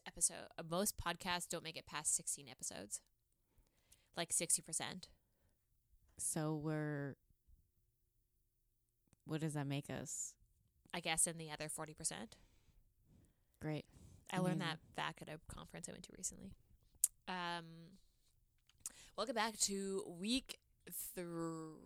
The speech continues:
Speaker 1: four. Week four. This is the last week of Fairy Tale Feb.
Speaker 2: Yes.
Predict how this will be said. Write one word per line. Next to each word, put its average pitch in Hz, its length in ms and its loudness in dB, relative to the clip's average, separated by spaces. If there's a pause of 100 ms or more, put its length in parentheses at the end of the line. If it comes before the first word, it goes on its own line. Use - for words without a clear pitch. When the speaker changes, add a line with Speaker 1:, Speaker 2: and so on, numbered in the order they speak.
(160)
Speaker 1:
four. 180 640 10
Week 180 180 -4
four. 202 440 2
This 165 140 8
is 196 120 6
the 180 60 2
last 185 380 2
week - 300 -10
of - 80 -10
Fairy - 220 -6
Tale - 280 -8
Feb. - 200 -8 (420)
Speaker 2:
Yes. - 560 -10